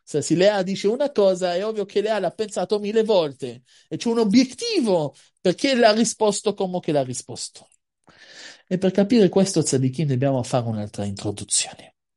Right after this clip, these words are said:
Yaakov Esav. Andiamo all'inizio.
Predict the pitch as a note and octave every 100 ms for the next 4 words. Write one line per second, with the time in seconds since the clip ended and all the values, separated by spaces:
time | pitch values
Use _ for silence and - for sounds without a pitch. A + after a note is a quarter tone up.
0 | _ _ _ - - - - _ _ _
1 | _ _ _ _ - C#3+ C3 C#3 - F#3
2 | C#3 A#2+ A#2 - - F2+ - - - D#3
3 | F#3+ G#3 F3 C#3 A2+ - - -